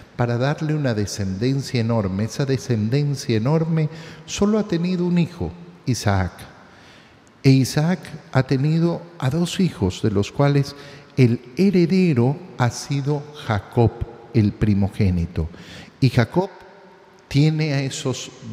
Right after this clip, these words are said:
doce hijos, de los cuales se van a formar esas doce tribus de Israel. El hijo mayor de Jacob es Judá. Y ese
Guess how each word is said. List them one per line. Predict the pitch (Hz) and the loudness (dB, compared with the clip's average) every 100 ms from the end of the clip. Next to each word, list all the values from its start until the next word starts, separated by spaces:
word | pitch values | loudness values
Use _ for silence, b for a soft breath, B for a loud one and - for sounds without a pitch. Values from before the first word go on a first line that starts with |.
| 107 107 | -8 -2
doce | 170 170 - 160 160 - - - | -2 -4 -6 -6 -6 -10 -20 -4
hijos, | 175 143 - 101 85 - - B B B - | -4 -4 -4 -4 -4 -10 -18 B B B -2
de | 135 | 2
los | 143 - | 2 -2
cuales | 190 208 196 | -8 -8 -6
se | 147 | -8
van | 151 165 | -6 -6
a | |
formar | - 139 120 143 147 | -4 -4 -2 -2 -2
esas | 147 - 139 - B B B B 110 104 | -4 0 -2 -2 B B B B -8 0
doce | 151 170 170 - 160 156 - - - | 0 0 -6 -12 -10 -10 -12 -20 -2
tribus | 139 160 160 151 151 - - | 0 0 0 0 0 -2 0
de | 123 | 2
Israel. | 110 - 107 95 98 90 82 82 B B B B - | 2 -2 -2 2 2 2 -2 -8 B B B B 2
El | 139 156 | 4 6
hijo | 208 - 226 | 2 2 0
mayor | 196 180 190 165 117 - - 110 | 0 -2 -2 -2 -6 -14 -20 -6
de | 123 | -4
Jacob | - 107 117 113 - - - | -4 -4 -2 -4 -8 -20 -2
es | 139 131 - - - - | 0 0 -6 -16 -20 -4
Judá. | - 113 101 92 - - B B B B B _ 175 | -2 -2 -4 -6 -8 -18 B B B B B _ 2
Y | 185 | 2
ese | 226 - 226 | 0 -8 -10